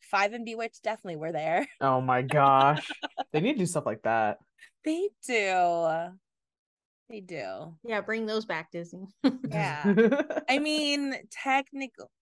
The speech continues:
Speaker 1: they need to bring it to Disneyland, I will say, because tonight <laughs> I just watched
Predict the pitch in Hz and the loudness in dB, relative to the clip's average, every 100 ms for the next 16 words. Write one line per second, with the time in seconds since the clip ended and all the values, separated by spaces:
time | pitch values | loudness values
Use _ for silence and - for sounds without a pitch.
0 | _ 240 247 277 285 302 262 214 196 180 | _ -6 -4 -4 -2 -2 -4 -4 -2 -2
1 | 196 175 147 80 98 120 113 156 - 139 | -4 -6 -8 -10 -8 -8 -8 -10 -6 -4
2 | 113 147 - 196 226 196 190 - 214 254 | -4 -8 -12 -4 0 0 0 -6 -6 0
3 | 302 226 208 208 220 294 262 - 226 208 | 2 2 0 -4 -4 -4 -4 -2 -2 -2
4 | - 196 208 - 214 208 - | -8 -6 -4 2 2 2 -6